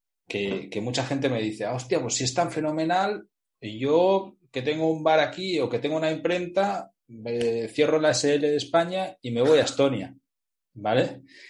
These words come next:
Y, y me gustaría que explicaras por qué no se puede hacer eso. O sea, yo siempre digo, "No, a ver, yo por lo que tengo entendido, tú únicamente te puedes ir a Estonia", eh,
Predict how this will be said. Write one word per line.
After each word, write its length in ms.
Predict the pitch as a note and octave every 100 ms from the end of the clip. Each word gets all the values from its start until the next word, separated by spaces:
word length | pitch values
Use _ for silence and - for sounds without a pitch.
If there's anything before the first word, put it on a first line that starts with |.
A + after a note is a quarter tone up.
| _ -
Y, 760 | A#2+ A#2+ A#2 A2+ A#2 G#2+ G#2 A2
y 60 |
me 120 | A2+
gustaría 400 | A2 A2 A#2+ D#3
que 60 | E3+
explicaras 580 | A#2+ A2 G#2+ E3+ - -
por 200 | A#2+ G#2 -
qué 100 | D#3+
no 100 | F#3+
se 120 | -
puede 160 | G#2+
hacer 140 | - A#2
eso. 160 | E3 -
O 40 |
sea, 140 | F#2+ G2
yo 80 |
siempre 260 | A#2 C3 B2
digo, 200 | A2+ G#2
"No, 320 | A2+ B2+ B2+ A2+
a 80 | B2+
ver, 240 | A2+ -
yo 260 | G#2+ A#2+ C#3
por 160 | C#3 A2+
lo 120 | G2+
que 100 | G2
tengo 200 | A#2+ D3+
entendido, 640 | C#3 C#3+ D3 C#3+ C3 - _ _ _ _ _ _ _ _ -
tú 120 | A#2
únicamente 540 | C3+ D#3+ C#3 D#3+ A2 F#2
te 200 | E2 -
puedes 360 | G2+ A#2+ B2 C#3+
ir 140 | C#3+
a 40 |
Estonia", 600 | C3 - D3+ C#3+ C3+ - _ _ _ _ _ _ -
eh, 500 | G#2+ - F#2+ -